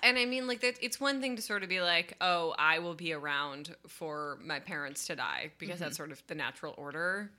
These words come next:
Speaker 2: Mm-hmm.
Speaker 1: Uh, losing a child isn't really something that you could ever prepare yourself for because it's, it's so, it, it just, you know,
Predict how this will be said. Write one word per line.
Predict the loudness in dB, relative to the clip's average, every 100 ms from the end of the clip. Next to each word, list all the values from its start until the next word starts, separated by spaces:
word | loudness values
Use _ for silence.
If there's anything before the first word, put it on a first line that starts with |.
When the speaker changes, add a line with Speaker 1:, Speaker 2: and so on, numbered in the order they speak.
| _
Speaker 2:
Mm-hmm. | -6 -6 -8 -14 _ _ _ _ -20 _ _ -20 -8
Speaker 1:
Uh, | -6 -4
losing | -2 -2 2 2
a |
child | 4 10 10 10
isn't | 2 -6
really | -4 -4
something | -4 -4 -6
that | -6
you | -6
could | -2 0
ever | 2 0
prepare | -4 -2 -2
yourself | -2 -6 -8
for | -8 -6
because | -6 -8 -8
it's, | -8 -8 -8
it's | -8 -2
so, | -2 -2 -4 -6 -12 _ -8
it, | -8 -8 _ _ -8
it | -8
just, | -8 -10 -8 -8
you | -6
know, | -6